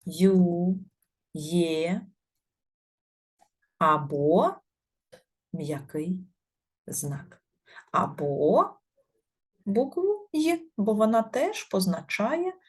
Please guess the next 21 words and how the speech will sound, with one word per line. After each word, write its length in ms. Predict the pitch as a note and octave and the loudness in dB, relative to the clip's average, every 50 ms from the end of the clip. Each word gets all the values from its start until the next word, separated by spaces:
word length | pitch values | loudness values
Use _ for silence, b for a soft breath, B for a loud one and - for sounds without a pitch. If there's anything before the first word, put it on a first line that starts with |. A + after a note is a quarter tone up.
| b b b - | b b b -10
м'який 420 | F3 D#3 C#3+ D3 - - F3 F3+ | -8 -8 -8 -10 -10 -8 -6 -6
приголосний. 880 | F#3 - F#3 F#3 - D3 C#3 C#3 D#3 D3+ D3+ D#3 - - - - F#3 B B B B B B | -6 -6 -6 -6 -6 -6 -8 -10 -12 -14 -10 -8 -8 -10 -10 -12 -18 B B B B B B
І 60 | F#3+ | -8
так, 240 | F3+ - - - - | -6 -6 -6 -4 -6
якщо 300 | D#3+ F3+ - - F#3 F3 | -6 -4 -2 0 0 0
ви 160 | E3 D#3+ D#3+ | 0 -2 -2
у 100 | D#3 D3+ | -2 -2
слові 460 | D3+ - - E3 E3 D#3 D3+ D3 D3 | -2 -4 -4 -4 -6 -6 -6 -8 -10
побачили 840 | D3 - F3 E3+ E3+ E3 D#3+ D3 C#3 C#3+ - - - E2 - - - - _ _ _ _ _ _ _ _ _ _ _ _ _ _ _ b b b b b b b b b b - | -4 -2 -2 -2 0 0 0 -2 -2 -4 -6 -8 -10 -10 -12 -16 -18 -20 _ _ _ _ _ _ _ _ _ _ _ _ _ _ _ b b b b b b b b b b 2
ось 260 | G#3 G#3 F#3+ - - | 2 4 4 2 -2
такі 300 | - D3 D3 - - E3+ | -4 -6 -8 -6 -4 -2
букви, 580 | F#3 F#3 E4+ F#4 G4+ G4+ - - F#4+ F#4+ F#4+ - _ _ _ _ _ _ _ _ | 0 2 4 2 2 2 0 2 2 2 2 -2 _ _ _ _ _ _ _ _
це 240 | - - - G#3 F#3+ | 0 2 4 6 6
є 200 | F#3 F#3 E3 D#3 | 6 4 2 -2
привід 760 | - - F#3 F3+ F#3 G#3 C4 D#4 F#4 F#4+ G#4 G#4+ G#4+ - - _ _ _ _ _ _ _ _ _ - | -2 -2 2 4 4 4 6 4 4 4 2 0 0 -4 -12 _ _ _ _ _ _ _ _ _ 2
пошукати 720 | A3 - - - F#3 F3+ - D#3+ D#3 F3 G#3+ - - F#4+ | 2 4 2 0 -4 -2 -4 -4 -4 -4 -4 -4 -6 -6
там 320 | - - G4 G4 G4+ - - _ - | 0 0 0 0 0 -2 -8 _ 4
м'які 580 | F#3+ F3+ E3+ E3+ D#3 - - F#3+ G#3 C4+ - - - | 6 8 8 6 4 2 0 0 -2 -2 -2 -4 -2
або 260 | F3+ F3+ D#3 D#3+ D#3 | -2 0 2 0 0
пом'якшені 760 | - D3+ D3 D3+ D3+ D#3 D3 D3 - - - D#3+ D#3 D3 C#3+ | 0 -4 -6 -4 -4 -6 -6 -6 -6 -8 -6 -6 -6 -8 -10
приголосні. 720 | C#3+ - - C#3+ C#3+ C#3+ C#3+ - - - - - F#3 - | -8 -8 -6 -6 -6 -8 -10 -8 -8 -8 -8 -10 -12 -16